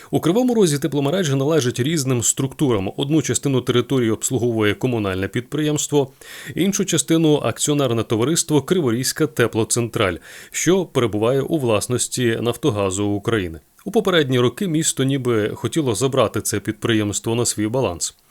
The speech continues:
Але держава спочатку планувала приватизацію, потім відмовилась від цієї ідеї, і за борги передала Криворізьку теплоцентраль Нафтогазу України.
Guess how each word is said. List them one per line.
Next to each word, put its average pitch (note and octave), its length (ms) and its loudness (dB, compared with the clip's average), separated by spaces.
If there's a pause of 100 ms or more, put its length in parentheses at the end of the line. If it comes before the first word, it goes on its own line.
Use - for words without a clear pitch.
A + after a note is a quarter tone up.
(340)
Але D3+ 340 0
держава C#3 440 0
спочатку B2+ 580 -2
планувала A#2+ 500 2
приватизацію, A#2 960 0 (260)
потім A2+ 460 0 (160)
відмовилась A2+ 540 0
від G#2 120 -2
цієї A2 280 2
ідеї, F3 420 2 (220)
і G3 240 0
за B2+ 160 0
борги B2 300 2
передала C3+ 500 2
Криворізьку B2 560 0
теплоцентраль B2 680 0
Нафтогазу G#2+ 840 0
України. F#2+ 640 -2